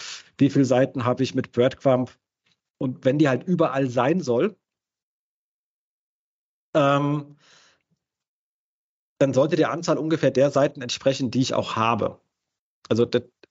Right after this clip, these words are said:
hatte ich auch schon bei Kunden gehabt, wo du hingehst und sagst dann, "Du, ich hab hier hundertzwanzigtausend U R Ls mit Breadcrumb-Schema-Auszeichnung, ich hab aber vierhunderttausend indexiert." Dann sag ich, "Moment mal,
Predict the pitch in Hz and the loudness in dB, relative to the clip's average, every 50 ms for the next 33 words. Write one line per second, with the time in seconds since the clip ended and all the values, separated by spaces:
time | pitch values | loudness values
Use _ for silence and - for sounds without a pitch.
0 | _ _ - 127 135 147 147 - 135 143 - - 156 151 147 147 139 131 - _ | _ _ -6 -4 -2 -2 -2 0 0 -2 0 0 0 0 0 -2 -4 -8 -12 _
1 | _ _ _ _ _ _ _ _ _ _ _ _ _ _ _ _ _ _ _ _ | _ _ _ _ _ _ _ _ _ _ _ _ _ _ _ _ _ _ _ _
2 | _ _ _ _ _ _ _ - 139 139 135 127 131 - - 156 160 170 - 135 | _ _ _ _ _ _ _ 0 2 2 2 2 0 0 -2 -2 -2 -2 -4 -2
3 | 147 147 - - 135 131 117 135 147 139 147 - - 139 113 131 139 139 - 139 | -2 -2 0 0 -2 0 0 0 0 0 0 -2 -2 -2 0 0 -2 0 -2 -2
4 | 123 110 139 156 143 - 139 135 - 139 135 131 127 - - _ _ _ - 165 | 0 2 2 0 2 0 -2 0 2 2 2 2 0 -4 -10 _ _ _ 0 2
5 | 160 156 143 - - 147 147 151 143 139 - - - 131 127 143 147 - 143 139 | 2 2 0 0 0 -2 -2 -2 -4 -8 -8 -4 0 2 2 2 0 0 -4 -8
6 | 127 - - _ _ _ _ _ _ _ _ _ _ _ _ _ _ _ _ _ | -8 -10 -14 _ _ _ _ _ _ _ _ _ _ _ _ _ _ _ _ _
7 | _ _ _ _ _ _ _ _ _ _ _ _ _ - - 139 131 131 127 - | _ _ _ _ _ _ _ _ _ _ _ _ _ -2 2 2 4 2 2 2
8 | 123 131 139 143 139 - - - - _ _ _ _ _ _ _ _ _ _ - | 2 2 2 2 0 -2 -8 -18 -20 _ _ _ _ _ _ _ _ _ _ -2
9 | - 131 131 - - - 139 165 - - - 202 202 190 - - - 208 196 190 | 0 0 0 0 0 0 0 0 -2 -4 -4 -4 -4 -4 -4 -6 -4 0 2 2
10 | 180 165 156 185 190 - - - 185 175 190 180 - - 202 202 208 190 151 - | 2 2 0 0 -2 -4 -2 -2 0 0 0 0 -2 -4 -2 -2 -2 -2 -2 -4
11 | 156 - 156 143 143 135 - - 151 156 151 143 135 - - 135 135 131 127 127 | -4 -2 -2 0 0 -2 -2 0 0 2 2 2 0 2 2 0 0 0 -2 -6
12 | - - - _ _ _ _ _ _ _ _ - 139 139 135 127 123 - - - | -10 -12 -20 _ _ _ _ _ _ _ _ -4 -2 2 2 2 2 0 0 2
13 | 151 135 - 120 110 98 123 127 123 117 117 117 120 139 160 - 190 214 214 | 2 2 2 -2 -2 0 0 0 0 0 -2 -2 -2 -2 0 0 -2 -2 -2